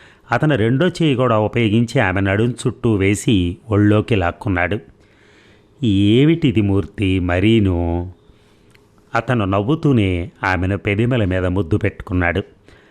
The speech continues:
మొహం పక్కకు తిప్పేసుకుని అతన్ని కోపంగా చూసి, "హద్దు దాటుతున్నావు," అన్నది కాస్త కోపంగా. ఆమె కోపం రాగానే చిక్కిళ్ళు ఎర్రబడ్డాయి,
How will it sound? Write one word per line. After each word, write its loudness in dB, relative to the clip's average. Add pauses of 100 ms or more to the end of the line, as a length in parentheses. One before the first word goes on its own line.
(240)
మొహం 2
పక్కకు -4
తిప్పేసుకుని -2
అతన్ని -2
కోపంగా -2 (140)
చూసి, 0 (580)
"హద్దు -2
దాటుతున్నావు," 0 (240)
అన్నది -2
కాస్త -6
కోపంగా. -6 (680)
ఆమె 2
కోపం -2
రాగానే 0
చిక్కిళ్ళు 0
ఎర్రబడ్డాయి, 0